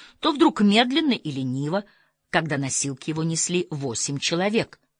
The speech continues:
а народ из окрестных городов должен был разметать перед ним дорогу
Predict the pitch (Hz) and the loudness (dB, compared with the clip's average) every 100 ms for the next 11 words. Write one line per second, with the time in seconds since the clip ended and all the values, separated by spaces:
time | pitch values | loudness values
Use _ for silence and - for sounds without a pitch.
0 | _ _ _ _ 185 196 196 220 214 - | _ _ _ _ 2 4 4 2 0 -4
1 | 185 151 185 180 185 180 185 175 175 175 | -4 -2 -2 0 -2 0 -2 0 0 2
2 | 180 165 170 170 180 160 170 - _ _ | 0 2 0 2 0 2 0 -2 _ _
3 | _ - 170 180 190 214 202 185 - 202 | _ -2 0 2 2 2 2 0 0 -2
4 | 185 208 196 202 220 277 160 | 2 2 4 6 6 2 0